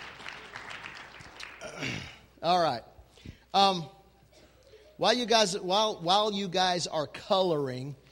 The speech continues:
I want you to just keep coloring and answer some questions while we're at it. What do heroes do? Just yell 'em out. Save people, save the world. Good answers.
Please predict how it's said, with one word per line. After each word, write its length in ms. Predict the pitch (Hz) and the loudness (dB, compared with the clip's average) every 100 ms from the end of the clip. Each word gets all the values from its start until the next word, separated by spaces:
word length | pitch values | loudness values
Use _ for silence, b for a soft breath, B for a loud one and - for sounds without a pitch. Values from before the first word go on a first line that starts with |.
| b b - | b b -6
I 20 | |
want 220 | 156 156 | -4 -4
you 40 | 143 | -6
to 60 | |
just 160 | 147 - | -6 -4
keep 240 | 175 - | -6 -6
coloring 420 | - 165 170 170 139 | 0 2 2 -2 -6
and 160 | 127 160 | -8 -4
answer 300 | 175 175 165 | -4 -2 -6
some 180 | 151 | -6
questions 440 | 135 165 156 131 120 | -2 0 0 -6 -6
while 180 | 135 131 | -4 -2
we're 100 | 131 | -4
at 200 | 135 131 | -4 -4
it. 120 | 110 B B - | -6 B B 0
What 200 | 226 226 | 2 2
do 60 | 196 | 2
heroes 500 | 165 214 185 160 123 | 2 4 4 2 -2
do? 360 | 170 156 120 - - - _ _ _ _ _ _ _ _ _ _ _ _ _ _ - | -2 0 -2 -10 -20 -20 _ _ _ _ _ _ _ _ _ _ _ _ _ _ -10
Just 160 | 147 | -4
yell 180 | 160 165 | 0 0
'em 80 | 139 | 0
out. 220 | 120 85 - - _ _ - - 285 269 277 - _ _ _ _ _ _ _ | -6 -8 -16 -20 _ _ -20 -20 -20 -20 -20 -20 _ _ _ _ _ _ _
Save 380 | - 156 160 156 | -6 -2 -2 0
people, 300 | 170 165 165 | -2 -2 -4
save 260 | - 156 147 | -2 -2 -2
the 100 | 151 | -2
world. 480 | 156 160 156 156 - 127 | 0 0 -2 -8 -12 -6
Good 220 | 120 170 160 | 2 2 2
answers. 640 | 147 135 113 104 123 - | -2 -6 -8 -12 -14 -18